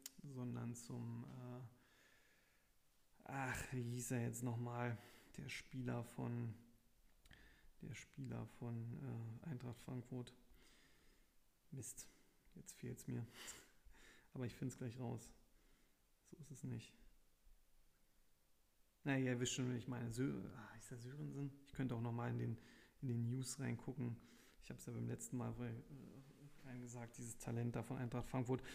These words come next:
wo sogar noch, ähm, der P F C ja auch, äh, wie sich im Nachgang rausgestellt hat, mitgeboten hat. Und, äh, dann sieht man mal, wie viele Top-Vereine jetzt halt auch schon, äh,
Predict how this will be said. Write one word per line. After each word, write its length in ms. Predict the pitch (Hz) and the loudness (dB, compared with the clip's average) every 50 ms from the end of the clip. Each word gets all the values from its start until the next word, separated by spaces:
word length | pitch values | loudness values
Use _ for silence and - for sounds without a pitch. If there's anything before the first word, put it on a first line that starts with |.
| - - - | -8 -4 2
wo 180 | - 139 165 214 | 8 12 12 12
sogar 380 | 190 202 170 143 139 139 151 | 12 12 12 12 12 12 12
noch, 380 | 165 175 175 180 - - - - | 10 10 10 8 8 4 2 4
ähm, 460 | 165 165 160 156 160 160 156 156 160 - - - - - - - - - - - - - - - - | 6 8 10 10 10 10 10 10 8 6 0 -10 -14 -18 -20 -20 -20 -20 -20 -20 -16 -14 -6 2 4
der 100 | 143 139 | 6 6
P 200 | 135 - - 151 | 6 8 8 8
F 140 | 143 147 - | 8 6 4
C 460 | - - - 160 170 165 135 107 - - - - - - - - - | 2 6 8 8 10 10 8 6 4 0 -10 -14 -16 -18 -14 -6 -2
ja 180 | 127 127 120 | 2 2 4
auch, 360 | - - 123 127 117 - - - | 4 4 4 2 2 0 -2 0
äh, 400 | - 131 127 127 123 123 123 117 | 2 4 4 6 4 4 4 2
wie 100 | 123 120 | 2 2
sich 340 | 120 123 120 - - - | 2 2 0 -2 -2 -2
im 140 | - 135 131 | 0 2 4
Nachgang 460 | 120 120 123 127 123 - - 127 123 | 4 4 4 2 2 2 2 2 4
rausgestellt 640 | 117 123 127 123 - - - - - 135 127 127 - - | 4 4 2 2 0 -2 -4 0 2 4 4 4 4 4
hat, 240 | 127 123 120 - - - - - - - - | 4 2 2 0 -8 -14 -16 -16 -18 -2 4
mitgeboten 720 | - 135 139 139 - - 135 120 127 123 127 - 139 131 113 | 6 6 6 6 4 2 4 6 8 8 8 8 6 6 6
hat. 280 | 123 143 139 - - - | 6 4 2 0 -4 -4
Und, 500 | - 131 135 127 127 127 123 120 - - | -2 2 4 4 6 6 4 2 0 -2
äh, 380 | - - - 135 127 123 127 127 | -2 0 2 2 4 4 4 4
dann 160 | 123 127 123 123 | 4 4 4 4
sieht 180 | 120 131 - | 2 2 4
man 140 | 143 135 127 | 4 6 6
mal, 280 | 127 123 127 127 123 117 | 8 8 6 6 4 4
wie 80 | 127 | 0
viele 440 | 123 - - 143 131 131 127 123 120 - - - - - - - - | -2 0 2 4 6 6 6 6 4 2 -4 -12 -14 -16 -18 -10 0
Top-Vereine 920 | - - - - - - - - 131 123 113 131 135 135 131 131 131 131 127 127 - - - - - - | 4 6 6 6 4 2 0 2 2 4 4 6 8 8 8 8 8 8 6 2 -2 -10 -16 -10 -2 2
jetzt 280 | 131 123 117 - - | 2 2 2 4 4
halt 180 | 127 123 123 - | 4 4 4 4
auch 160 | - 127 127 | 2 0 0
schon, 520 | - - - 120 120 123 120 120 123 127 | 0 2 4 4 6 6 6 6 6 4
äh, 460 | - - 131 120 117 120 120 120 117 | 4 4 4 4 4 6 6 4 4